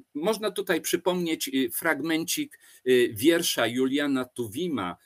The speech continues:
zatytułowanego Wspomnienie, y, który zaczyna się w ten sposób: „Mimozami jesień się zaczyna, złotawa, krucha i miła, to ty,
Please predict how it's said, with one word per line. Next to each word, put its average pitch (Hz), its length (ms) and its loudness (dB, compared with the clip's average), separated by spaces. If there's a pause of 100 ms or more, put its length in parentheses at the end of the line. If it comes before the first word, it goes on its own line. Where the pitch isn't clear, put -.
(140)
zatytułowanego 131 1080 0
Wspomnienie, 120 920 -2 (280)
y, 120 80 -2
który 139 300 -2
zaczyna 143 440 0
się 135 160 -4
w - 60 -14
ten 127 180 -2
sposób: 120 500 -4
„Mimozami 131 1040 0
jesień 117 600 -2
się 107 320 -6
zaczyna, 160 840 -6 (280)
złotawa, 139 880 2
krucha 156 520 -2
i 98 260 -8
miła, 190 580 -2 (280)
to 127 280 2
ty, 135 380 0